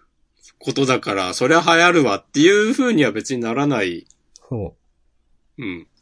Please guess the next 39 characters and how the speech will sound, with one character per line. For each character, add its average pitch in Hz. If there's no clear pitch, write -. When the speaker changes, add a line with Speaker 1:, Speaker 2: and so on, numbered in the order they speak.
Speaker 2:
多 269
分 160
そ 131
の、 113
ド 156
ラ 208
ゴ 269
ン 277
ボ 254
ー -
ル 92
Speaker 1:
う 117
ん。 90
Speaker 2:
が 170
連 151
載 156
し -
て 160
る 147
時 147
の 101
他 147
の 156
漫 151
画 147
と 151
ド 131
ラ 123
ゴ 139
ン 143
ボ 147
ー 123
ル 113
読 101
み 113
比 120
べ 117
た。 95
わ、 170